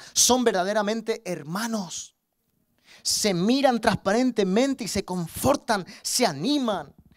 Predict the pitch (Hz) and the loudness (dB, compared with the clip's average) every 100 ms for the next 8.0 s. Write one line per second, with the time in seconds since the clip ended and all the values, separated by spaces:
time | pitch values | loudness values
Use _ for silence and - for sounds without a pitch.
0 | - 190 247 262 262 220 156 185 285 254 | -10 -8 -4 -2 -2 0 0 2 2 2
1 | 196 185 254 254 240 196 170 180 254 233 | -4 -2 -2 0 0 0 0 2 2 2
2 | 180 - - _ _ _ _ _ _ _ | -4 -14 -18 _ _ _ _ _ _ _
3 | _ _ _ _ - 127 160 151 160 143 | _ _ _ _ -6 0 2 4 2 2
4 | 240 349 _ _ _ _ _ _ _ _ | -2 -4 _ _ _ _ _ _ _ _
5 | _ _ _ _ _ _ _ _ _ - | _ _ _ _ _ _ _ _ _ -20
6 | - - 226 220 214 269 285 - 208 196 | -18 4 4 4 0 2 2 2 2 0
7 | 269 262 214 - 185 170 165 185 196 | 0 0 -2 0 -2 -2 -4 -2 -4